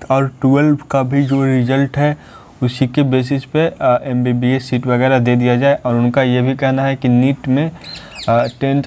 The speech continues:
और ट्वेल्व के मार्क्स को जो है वो महत्व दिया जाए, ये केवल नीट के आधार पर प्रदेश, अ, देता है।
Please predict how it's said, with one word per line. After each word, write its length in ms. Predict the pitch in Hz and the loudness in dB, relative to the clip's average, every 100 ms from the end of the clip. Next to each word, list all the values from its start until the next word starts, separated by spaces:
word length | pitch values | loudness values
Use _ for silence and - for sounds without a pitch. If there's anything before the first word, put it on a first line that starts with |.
| 147 | 0
और 180 | 135 | 0
ट्वेल्व 440 | 131 - 127 139 135 | 0 -2 0 0 0
के 140 | 143 | -2
मार्क्स 380 | 131 123 127 127 | 0 2 0 -2
को 180 | - 131 | -6 -4
जो 100 | 131 | -4
है 60 | |
वो 160 | 135 147 | -2 0
महत्व 440 | 123 113 123 123 | 0 0 -2 -2
दिया 260 | 113 117 110 | -4 -2 -2
जाए, 200 | 110 113 | -2 0
ये 180 | 123 139 | 0 0
केवल 280 | 143 139 131 | 0 2 2
नीट 280 | 131 135 | 0 -2
के 120 | - 143 | -2 0
आधार 300 | 127 127 131 | 4 2 0
पर 160 | 135 | -4
प्रदेश, 680 | 127 - 123 120 131 143 - 131 | -6 -2 -2 -2 -2 -4 -6 -4
अ, 200 | 123 131 | -2 0
देता 360 | 117 117 131 | -2 0 0
है। 240 | 113 107 | -2 -4